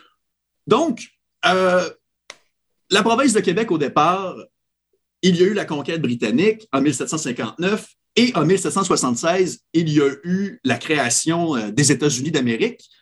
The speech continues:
Alors là, qu'est-ce qu'on fait pour que les Français ne s'intéressent pas au cas des Américains ? Alors, comment on les garde assujettis ? Parce que là,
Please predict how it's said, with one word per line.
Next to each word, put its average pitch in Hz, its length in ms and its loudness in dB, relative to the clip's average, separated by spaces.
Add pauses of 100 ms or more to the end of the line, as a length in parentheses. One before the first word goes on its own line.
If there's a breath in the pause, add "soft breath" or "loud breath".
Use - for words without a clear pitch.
(120)
Alors 131 220 2
là, 240 100 2
qu'est-ce 254 260 -6
qu'on 180 160 -2
fait 254 360 -6
pour 240 160 4
que - 100 -4
les 156 120 2
Français 156 420 -4
ne 180 100 -2
s'intéressent 143 540 -2
pas 277 280 0 (160)
au 151 160 4
cas 190 340 0 (100)
des 135 160 -12
Américains ? 131 520 -2 (420 loud breath)
Alors, 120 180 -2
comment 254 240 4
on 226 40 0
les 165 140 4
garde 214 300 -2
assujettis ? 190 720 0
Parce 127 240 -6
que - 80 0
là, 240 300 0